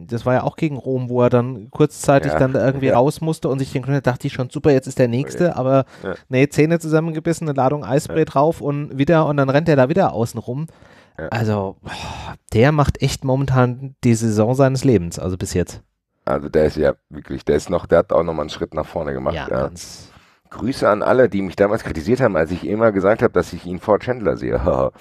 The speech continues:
Speaker 2: Ähm,
Speaker 1: Ja.
Speaker 2: <laughs> nee, also das war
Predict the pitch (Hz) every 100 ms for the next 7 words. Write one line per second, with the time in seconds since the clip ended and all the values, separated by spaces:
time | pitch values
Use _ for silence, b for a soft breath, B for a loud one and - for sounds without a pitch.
0 | B B B B 95 95 92 92 - B
1 | B B B B B B B B - 101
2 | 143 - - 80 - _ - 85 92 85
3 | - 85 87 87 - 92 98